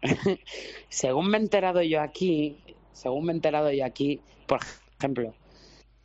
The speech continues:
eh, muchos equipos tienen a un hombre de entrenador y luego en los partidos hay una mujer.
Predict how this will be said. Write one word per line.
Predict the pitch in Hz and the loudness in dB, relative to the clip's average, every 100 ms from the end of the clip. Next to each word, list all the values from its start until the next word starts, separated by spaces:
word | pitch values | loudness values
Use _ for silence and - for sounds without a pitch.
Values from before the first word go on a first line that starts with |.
| - | -4
eh, | 156 147 143 139 | -2 0 0 0
muchos | 170 165 160 | 0 0 -2
equipos | 156 170 165 175 | -2 0 0 -2
tienen | - 160 151 143 | 0 0 2 0
a | |
un | 147 160 | 2 2
hombre | 165 170 | 2 2
de | 165 | 0
entrenador | 165 160 165 165 180 208 - - | 0 0 0 2 0 -2 -4 -4
y | 156 156 | -2 2
luego | 160 160 | 2 0
en | 160 | -2
los | - | -2
partidos | 160 170 170 180 | -2 0 0 0
hay | 175 | 0
una | 156 | 0
mujer. | 127 - 165 | -2 -2 -4